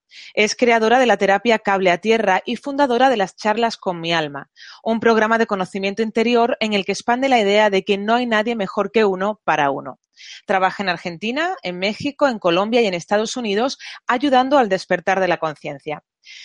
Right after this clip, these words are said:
Antes de darle paso a nuestra invitada de hoy, quisiera recordaros a todos que en mindalia televisión punto com podéis ver de manera gratuita miles de conferencias, de entrevistas, de reportajes, de charlas sobre espiritualidad, crecimiento personal,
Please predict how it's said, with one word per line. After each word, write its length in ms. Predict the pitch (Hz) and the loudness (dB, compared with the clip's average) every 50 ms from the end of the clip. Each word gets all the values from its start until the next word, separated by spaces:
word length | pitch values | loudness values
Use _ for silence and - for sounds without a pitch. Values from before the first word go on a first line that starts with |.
| - - - - | -20 -20 -10 -4
Antes 380 | - 226 247 247 262 320 302 | -2 -2 0 0 0 0 2
de 80 | 262 294 | 4 4
darle 560 | 277 247 240 247 247 226 220 220 214 214 208 | 6 4 4 4 4 4 4 4 4 4 4
paso 240 | 208 208 208 - 220 | 2 0 -2 -2 -2
a 40 | 208 | -4
nuestra 220 | 202 190 - 202 | -4 -4 -4 -6
invitada 400 | 190 190 185 180 202 196 196 190 | -4 -4 -4 0 2 2 2 4
de 140 | 185 190 208 | 2 2 2
hoy, 160 | 220 226 226 | 2 2 0
quisiera 320 | 226 208 196 - 233 220 | -2 -4 -4 -2 0 0
recordaros 540 | 220 226 220 - 190 190 202 208 208 202 - | 0 -2 -2 -4 -2 0 0 0 0 -2 -4
a 60 | 196 | -6
todos 280 | 190 226 233 226 214 - | -4 -4 -4 -4 -4 -6
que 80 | - 196 | -6 -8
en 60 | 190 | -6
mindalia 340 | 190 190 208 233 269 294 294 | -6 -2 -2 0 0 0 0
televisión 540 | 285 269 247 214 214 - - 226 220 226 | 0 -2 -2 -2 -4 -4 -4 -4 -4 -4
punto 340 | 208 - 214 214 - 214 202 | -6 -8 -8 -2 -2 -2 0
com 240 | - 220 240 294 302 _ - - - - _ | 2 0 0 0 -4 _ -20 -20 -20 -12 _
podéis 300 | - 214 220 220 220 196 | 0 2 4 4 4 4
ver 200 | 220 226 226 220 | 4 4 4 4
de 80 | 214 208 | 2 2
manera 340 | 208 202 208 214 208 208 | 2 2 2 2 2 2
gratuita 760 | 190 185 202 208 214 - 247 233 226 - - 262 285 320 - - | 2 2 2 2 2 2 2 2 2 4 4 4 4 2 0 -4
miles 340 | - 202 208 214 233 254 233 | -4 0 2 4 4 4 4
de 120 | 247 220 | 4 2
conferencias, 840 | - 202 190 170 - 190 185 190 202 208 - - 247 247 247 254 226 | 2 2 -2 0 0 0 2 2 2 0 0 2 2 4 4 4 4
de 80 | 214 | 2
entrevistas, 640 | 190 185 170 180 175 180 196 208 - - 247 247 233 | -2 0 2 0 2 2 0 -2 -2 0 0 2 2
de 80 | 226 208 | 2 2
reportajes, 800 | 190 180 - 170 170 180 - 196 190 - - - 247 247 214 | 0 0 0 0 -2 0 0 0 0 0 0 0 0 0 0
de 120 | - 196 175 | 0 -2 -2
charlas 600 | - - 208 196 202 214 240 262 285 294 - _ - - - - - - - | -2 0 0 0 2 2 4 4 4 2 0 _ -20 -20 -20 -20 -20 -20 -12
sobre 400 | - - 220 214 202 202 202 202 | -4 0 2 4 4 4 4 4
espiritualidad, 920 | 190 - - 202 180 190 185 - 180 175 175 170 185 202 202 208 214 214 208 | 2 0 -2 -4 -2 -2 -2 0 0 0 0 2 2 2 4 4 2 2 0
crecimiento 800 | - 190 180 - 190 180 175 170 - 180 180 175 170 170 170 165 | -2 -6 -8 -8 -10 -12 -10 -6 -2 -2 0 0 2 0 0 0
personal, 800 | 170 170 165 - - 185 175 185 208 220 220 220 220 214 220 226 | -2 -4 -6 -6 -8 -6 -4 -2 0 0 2 2 2 2 0 -2